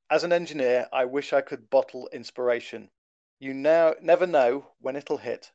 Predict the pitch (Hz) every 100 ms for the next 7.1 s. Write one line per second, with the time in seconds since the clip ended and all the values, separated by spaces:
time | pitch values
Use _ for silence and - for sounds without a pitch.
0 | _ - 139 147 - 131 117 131 151 147
1 | 123 117 113 - 175 170 - 139 - 143
2 | 135 _ _ _ - _ 131 - 156 -
3 | 123 - - _ - 160 151 113 117 113
4 | 101 - - 156 - 117 113 110 - 110
5 | 120 139 135 - 139 127 135 120 117 120
6 | 113 123 - 123 113 - - 117 104 104